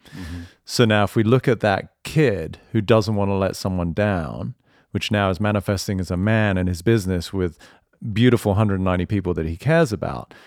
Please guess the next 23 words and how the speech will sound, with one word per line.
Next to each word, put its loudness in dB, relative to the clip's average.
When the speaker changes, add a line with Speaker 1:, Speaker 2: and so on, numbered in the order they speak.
Speaker 2:
what's 2
the 0
experience -2
living 2
in 0
that -4
construct -2
of -2
the 0
possibility 2
that -4
you -4
could -6
let -4
someone -6
down? -4
How -2
does 0
that 4
Speaker 1:
Fear. -8
Speaker 2:
fear? -2
What -2
else? -6